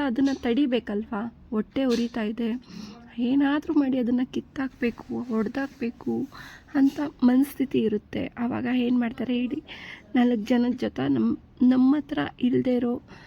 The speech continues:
ನಾವು ಮಾಡ್ದೇ ಇರೋ ವಿಷಯನ ಆಗ್ಲಿ, ಹೇಳ್ದೇ ಇರೋ ವಿಷಯನ ಆಗ್ಲಿ ಹೇಳಿ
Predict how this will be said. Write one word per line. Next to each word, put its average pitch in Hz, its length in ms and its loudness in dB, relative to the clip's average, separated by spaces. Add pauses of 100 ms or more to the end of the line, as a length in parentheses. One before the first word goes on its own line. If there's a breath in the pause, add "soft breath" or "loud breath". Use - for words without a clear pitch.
(280 loud breath)
ನಾವು 262 280 2
ಮಾಡ್ದೇ 240 440 0
ಇರೋ 240 160 0
ವಿಷಯನ 226 460 -2
ಆಗ್ಲಿ, 208 560 -2
ಹೇಳ್ದೇ 240 340 0
ಇರೋ 233 140 -2
ವಿಷಯನ 226 380 -2
ಆಗ್ಲಿ 226 400 0
ಹೇಳಿ 240 480 0